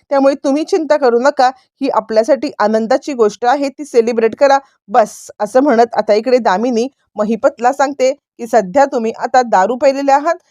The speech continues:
आणि सध्या मी तुमच्यासोबत काहीच बोलणार नाहीये. आत्ताच्या आत्ता ताबडतोब घरी जायचं आहे, घरी जायचं आणि निवांत डाराडून वरती तंगड्या करून झोपा.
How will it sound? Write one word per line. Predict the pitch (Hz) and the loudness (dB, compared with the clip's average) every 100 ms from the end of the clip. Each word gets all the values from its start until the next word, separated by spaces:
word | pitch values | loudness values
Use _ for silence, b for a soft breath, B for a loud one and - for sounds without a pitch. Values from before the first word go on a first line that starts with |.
| _ | _
आणि | 196 208 | -6 -2
सध्या | 214 185 240 320 | 0 0 0 0
मी | 302 | -2
तुमच्यासोबत | 277 220 233 240 240 - | -4 -4 0 0 0 0
काहीच | 202 220 226 | -4 -4 -4
बोलणार | 233 233 240 | -2 0 0
नाहीये. | 247 247 262 311 _ _ | 0 -2 -2 -4 _ _
आत्ताच्या | - 269 285 277 349 | -4 -4 -4 -2 -2
आत्ता | 359 - 302 | -2 -4 -2
ताबडतोब | 247 202 208 220 226 202 | 0 0 -2 -4 -6 -6
घरी | 226 240 | -6 -4
जायचं | 277 294 285 | 0 0 2
आहे, | 330 359 _ _ | -2 -2 _ _
घरी | 254 240 240 | -4 -2 -2
जायचं | 302 349 269 | -2 0 -2
आणि | 269 233 254 | 0 -2 -2
निवांत | 233 240 277 285 | 0 2 2 0
डाराडून | 277 214 208 240 262 | 0 2 0 -2 -2
वरती | 220 196 233 | -2 -2 -2
तंगड्या | 240 208 208 | 0 2 0
करून | 220 220 | -2 -6
झोपा. | 190 202 202 262 | -4 -4 0 -2